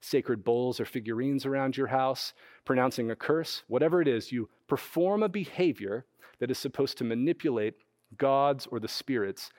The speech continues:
into doing what you want them to do. And so again, these are, these were used to curse people. They were used to bring healing on yourself, to protect you from evil spirits, to bring about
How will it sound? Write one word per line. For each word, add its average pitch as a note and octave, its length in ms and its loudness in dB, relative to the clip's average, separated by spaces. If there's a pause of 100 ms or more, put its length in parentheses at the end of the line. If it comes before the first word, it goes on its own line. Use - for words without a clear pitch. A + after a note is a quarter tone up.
(180)
into B2 220 -2
doing C3 420 0
what B2+ 140 -4
you B2+ 120 -2
want A2 240 -6
them A2 320 -6 (360)
to - 100 -10
do. D#3+ 240 2 (720)
And - 80 -6
so B2 140 2
again, A#2+ 260 2
these A#2 180 0
are, A2+ 200 4 (180)
these A2+ 140 -2
were A#2+ 60 -2
used A#2+ 260 -4
to G2+ 60 -10
curse - 340 -2
people. D#3+ 340 -2
They A#2+ 120 -2
were A2+ 100 -2
used A#2 400 -6 (240)
to A2 100 -4
bring G#2+ 240 -4
healing E3+ 440 0
on D#3+ 140 2
yourself, D#3 460 0
to - 80 -12
protect - 440 -2
you C#3+ 80 0
from B2+ 160 -4
evil G#2+ 180 -4
spirits, D3+ 640 -2 (280)
to A#2+ 100 -10
bring C#3+ 160 2
about C3+ 260 4